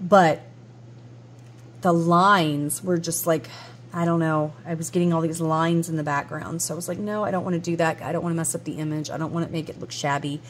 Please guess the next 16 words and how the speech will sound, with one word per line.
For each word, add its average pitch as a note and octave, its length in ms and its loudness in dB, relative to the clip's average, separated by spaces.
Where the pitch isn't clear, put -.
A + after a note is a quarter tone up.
But - 200 0
it's, - 500 -4
this F3 220 -2
is E3+ 240 -4
his F#3+ 220 -4
eye. D#3 260 4
Oh, F#3 300 6
beautiful. D#3 380 -4
Just - 220 -8
beautiful. - 360 -8
And F#3+ 140 2
it's, - 140 0
say, E3+ 240 4
fifty-one F3 760 0
through - 200 -8
eight. - 360 -14